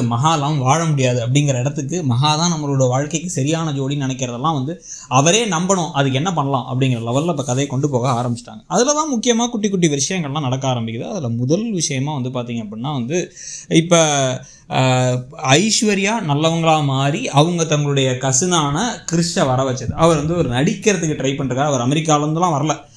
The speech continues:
நடிக்க ட்ரை பண்ற ஒருத்தர், ஆனா அதே சமயத்துல ரொம்ப பாசமான ஒருத்தர். இவருக்கு வந்து அப்பா அம்மாலாம் இல்ல, இவங்க, ஆ, கோடீஸ்வரியோடலாம் தான் அந்த வீட்டை தான் இருந்து வளர்ந்தாரு, அதுக்கப்புறம் படிக்க போயிட்டாரு அப்படி இப்படின்னு சொல்லி அவருக்கு ஒரு பேக் ஸ்டோரி கிரியேட் பண்ணிட்டாங்க. இது ஒரு கேமியோ ரோல் மாதிரி கொஞ்ச நாளைக்கு வரப்போற ரோலா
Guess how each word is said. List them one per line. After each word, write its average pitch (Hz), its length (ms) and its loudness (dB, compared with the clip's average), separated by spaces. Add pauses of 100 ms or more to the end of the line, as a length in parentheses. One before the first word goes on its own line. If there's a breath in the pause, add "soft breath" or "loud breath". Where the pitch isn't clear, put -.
(200 loud breath)
நடிக்க 226 380 4
ட்ரை 180 260 0
பண்ற 160 320 0
ஒருத்தர், 196 260 -2
ஆனா 156 240 2
அதே 170 180 0
சமயத்துல 160 360 -2
ரொம்ப 147 120 -2
பாசமான 147 460 0
ஒருத்தர். 135 240 -2
இவருக்கு 131 200 0
வந்து 143 140 2
அப்பா 131 260 0
அம்மாலாம் 139 380 0
இல்ல, 143 240 2
இவங்க, 127 220 0 (200)
ஆ, 120 60 0 (360)
கோடீஸ்வரியோடலாம் 135 840 2
தான் 135 220 0 (300 loud breath)
அந்த 135 240 4
வீட்டை 160 280 2
தான் 160 140 2
இருந்து 135 240 0
வளர்ந்தாரு, 147 340 2
அதுக்கப்புறம் 143 420 0
படிக்க 147 200 2
போயிட்டாரு 135 320 2
அப்படி 131 260 0
இப்படின்னு 135 260 -4
சொல்லி 147 120 -4
அவருக்கு 147 320 0
ஒரு 113 40 -4
பேக் 139 260 -2
ஸ்டோரி 131 220 -4
கிரியேட் 127 280 -2
பண்ணிட்டாங்க. 117 340 -8
இது 170 160 -2
ஒரு 175 140 0 (520)
கேமியோ 160 280 0
ரோல் 135 220 0
மாதிரி 190 160 -4
கொஞ்ச 147 140 0
நாளைக்கு 160 320 0
வரப்போற 143 300 0
ரோலா 127 300 -2